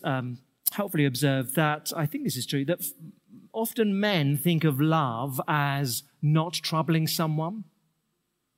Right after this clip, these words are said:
"Oh, I won't trouble you with that," which is, uh, "I'm loving you." Whereas often, I mean, I know these are caricatures in one sense,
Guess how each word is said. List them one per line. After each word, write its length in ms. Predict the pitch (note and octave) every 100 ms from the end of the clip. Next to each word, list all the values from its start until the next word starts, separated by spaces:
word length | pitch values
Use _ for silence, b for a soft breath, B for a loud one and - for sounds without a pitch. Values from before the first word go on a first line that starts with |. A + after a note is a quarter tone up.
| _ _ _ _ _ _ _
"Oh, 60 | C#3+
I 60 |
won't 200 | D3 D3+
trouble 240 | - D3+ C#3
you 120 | B2
with 120 | A#2+
that," 340 | B2 C2+ - - _ _ _ _ _
which 220 | D3 C3
is, 340 | C#3 B2 - -
uh, 40 | -
"I'm 280 | C3 C#3 C3+
loving 240 | C#3+ B2+
you." 140 | A#2+ - b b b
Whereas 720 | D#3 E3+ E3+ E3+ E3 D#3+ - -
often, 480 | A3 A#3+ - F#3 E3
I 100 | E3
mean, 100 | E3+
I 40 |
know 160 | F3 F#3+
these 160 | E3
are 40 | C#3+
caricatures 640 | - B2 A#2+ - B2+ A#2+
in 60 | C3
one 140 | C3
sense, 260 | B2 A#2+